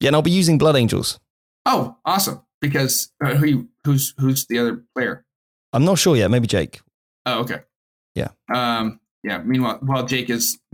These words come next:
Speaker 2: i-, idly rubbing his hands and waiting for squats to come out.
Speaker 1: Yes.
Speaker 2: Uh, so, um, so anyway, uh, but yeah, so there will be a stream game. Check out YouTube, uh, for all the stream games.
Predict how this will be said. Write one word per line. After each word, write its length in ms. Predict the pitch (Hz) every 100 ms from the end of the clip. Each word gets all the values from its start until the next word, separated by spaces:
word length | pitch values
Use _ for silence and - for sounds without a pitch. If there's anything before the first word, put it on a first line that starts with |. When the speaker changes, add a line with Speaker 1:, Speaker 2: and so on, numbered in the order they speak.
| 139 -
Speaker 2:
i-, 180 | 117 -
idly 340 | 131 131 131
rubbing 260 | 127 123 120
his 100 | 120
hands 200 | 120 113
and 100 | 117
waiting 180 | 113 110
for 80 |
squats 320 | 104 120 - -
to 60 |
come 120 | 95
out. 160 | 90 85 _ _ _ _ _ -
Speaker 1:
Yes. 320 | 101 135 123
Speaker 2:
Uh, 200 | 120 120
so, 460 | - 147 131 - _ _ _ 143
um, 640 | 147 143 139 135 123 - _ _ _
so 220 | - 175 160
anyway, 360 | 220 202 160 196
uh, 460 | 196 190 185 180
but 100 | 175
yeah, 180 | 240 -
so 140 | 190
there 120 | 185 190
will 120 | 202
be 80 | 190
a 40 |
stream 200 | - 196
game. 200 | 180 175
Check 220 | 190 190
out 140 | 185 170
YouTube, 540 | 170 175 170 175 143
uh, 160 | 151 143
for 160 | 143 175
all 80 |
the 80 | 175
stream 300 | 170 165 160
games. 400 | 156 156 151 143